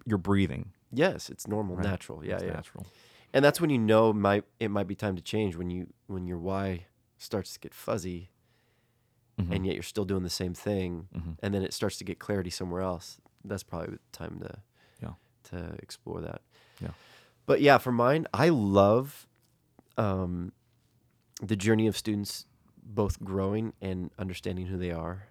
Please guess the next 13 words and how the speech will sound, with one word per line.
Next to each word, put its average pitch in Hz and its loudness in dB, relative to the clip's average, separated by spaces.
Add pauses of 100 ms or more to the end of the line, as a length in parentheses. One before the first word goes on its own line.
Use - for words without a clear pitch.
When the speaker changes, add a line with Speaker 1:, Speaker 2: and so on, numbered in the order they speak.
Speaker 2:
and 87 -4
their 85 -6
Speaker 1:
Mm-hmm. 82 -10
Speaker 2:
stories. 95 -10
And 101 -4
then 101 -2
I 95 -2
love 95 -2
the 98 -8
journey 92 -4
of 85 -6
faith, - -10
of 85 -6